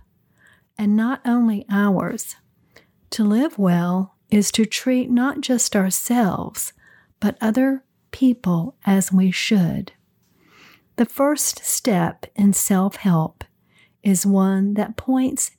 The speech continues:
beyond the self. And for me, when I think about happiness, I really think about joy.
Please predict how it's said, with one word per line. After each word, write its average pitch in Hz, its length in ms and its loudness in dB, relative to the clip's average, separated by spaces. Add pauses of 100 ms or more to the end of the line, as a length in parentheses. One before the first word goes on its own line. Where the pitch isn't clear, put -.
beyond 226 800 -2 (680)
the 180 120 2
self. 165 680 -2 (2000)
And 269 160 -2
for 262 120 -2
me, 294 380 0
when 220 180 0
I 208 180 0
think 220 300 0
about 180 340 0
happiness, 208 640 0
I 190 60 0
really 208 380 2
think 220 320 0
about 185 420 -2
joy. - 580 -2